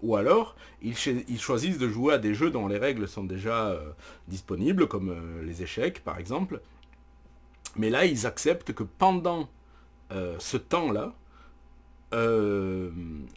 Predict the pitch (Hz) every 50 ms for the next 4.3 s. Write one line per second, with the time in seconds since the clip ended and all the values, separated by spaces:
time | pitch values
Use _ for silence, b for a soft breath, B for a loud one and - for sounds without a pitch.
0 | - - - 107 107 117 117 110 101 98 95 92 90 90 87 85 82 82 92 -
1 | - B B B B B B B B B - - - - - - 120 127 131 113
2 | 139 156 160 - - 160 - - - 151 139 - - - - 143 151 190 214 208
3 | 151 127 117 139 185 220 196 - 180 143 - - 135 127 117 110 107 110 95 90
4 | 92 92 98 131 180